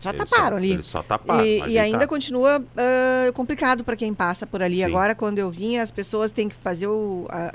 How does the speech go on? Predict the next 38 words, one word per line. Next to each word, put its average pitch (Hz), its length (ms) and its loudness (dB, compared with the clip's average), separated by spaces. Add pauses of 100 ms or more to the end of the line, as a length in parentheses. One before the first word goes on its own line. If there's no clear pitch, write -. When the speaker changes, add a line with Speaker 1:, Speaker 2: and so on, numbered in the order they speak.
(120)
Speaker 1:
quem 214 160 -2
vai 220 320 2 (420)
sentido 220 540 0
Bombeador 190 640 2
aqui 185 260 -4
para 180 240 -2
fazer 180 280 -4
a 180 40 -2
volta 180 280 -2
na 180 100 -4
frente 185 240 -8
da 196 60 0
estação 185 320 -6
rodoviária, 180 680 0 (380)
é, 196 320 0
a 190 140 -2
pessoa 226 360 -2
tem 233 220 0
que - 80 -10
fazer 208 540 0
na 190 160 -4
pista 208 520 -2
da 190 140 -4
esquerda 196 500 -4
ali, 175 220 -2
do 208 100 -2
lado 180 300 0
do 160 340 -10
esquerdo, 208 540 0
porque 226 160 -4
não 208 80 0
pode 196 220 -2
passar 196 260 -2
aqui, 233 220 -4
porque 247 240 -8
tá 214 160 -2
ainda 220 280 0
aqueles, 220 460 -4